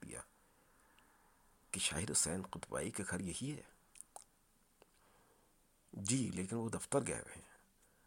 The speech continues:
اور شام ہی کو ان کی واپسی متوقع ہے۔" پھر ایک دم سے چہک کے بولا، "آپ بھائی جان ہیں؟" اور اس سے پہلے کہ ہم ہاں کہیں، وہ خوشی سے اچھل پڑا۔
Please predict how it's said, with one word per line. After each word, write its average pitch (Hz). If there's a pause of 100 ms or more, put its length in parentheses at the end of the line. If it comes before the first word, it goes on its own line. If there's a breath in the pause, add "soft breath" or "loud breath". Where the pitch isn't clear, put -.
(300 soft breath)
اور 90
شام 101
ہی 120 (120)
کو 107
ان 98
کی -
واپسی 78
متوقع -
ہے۔" - (3500 soft breath)
پھر 117
ایک -
دم 123
سے 110
چہک -
کے -
بولا، 80
"آپ 101
بھائی 80
جان 123
ہیں؟" 269 (680 loud breath)
اور -
اس -
سے -
پہلے 101
کہ 120
ہم 127
ہاں - (1040 loud breath)
کہیں، - (280 loud breath)
وہ 135
خوشی -
سے 175
اچھل -
پڑا۔ -